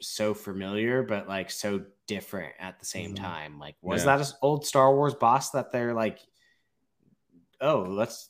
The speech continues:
Speaker 1: make it this"? Like, I mean, they could easily do that. So,
Speaker 2: Yeah.
Speaker 1: uh, it was cool. I liked it. And it gave Bo-Katan a challenge too. It wasn't like her just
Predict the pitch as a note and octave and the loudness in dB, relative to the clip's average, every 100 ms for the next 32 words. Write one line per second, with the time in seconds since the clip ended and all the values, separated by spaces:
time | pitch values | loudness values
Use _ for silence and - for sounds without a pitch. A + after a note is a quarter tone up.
0 | - G#2+ A2+ A#2 A2+ G#2+ G2 B2+ F2+ E2 | -10 -4 -2 -2 -4 -4 -2 -2 0 -4
1 | - A#2 G#2 - - G#2+ G#2 E2+ F#2 A2+ | -6 -4 -4 -6 -10 -6 -4 -4 -4 -4
2 | G#2 F#2+ C3+ C#3 E2+ D#2+ E2+ E2 A2+ F2 | -4 -2 -2 -2 -6 -12 -14 -4 -2 -2
3 | F#2+ - - G2+ F2 F2 - _ _ - | -4 -10 -6 -4 -2 -4 -10 _ _ -20
4 | - _ G#2 F#2+ - F3+ F#3 G3 - - | -20 _ -8 -2 4 4 6 4 4 4
5 | B2+ D3 C3 A2 A#2 G2+ - C3+ C3+ A2+ | 6 6 4 0 0 -2 2 2 2 -4
6 | - B2+ C3 A#2 A2 B2 B2 C#3 C3 A2+ | -4 2 4 4 2 0 0 0 0 0
7 | A#2 B2+ F2+ E2+ - A2+ E2 - _ A#2 | 0 0 -2 -8 -4 -4 -4 -8 _ -2
8 | A2 A#2 A#2+ A2+ A2+ A2+ G2+ - _ _ | 0 0 0 -4 -2 -2 -2 -10 _ _
9 | _ _ _ _ _ _ _ - - A#2 | _ _ _ _ _ _ _ -12 -6 -4
10 | G#2+ G#2+ | -4 -8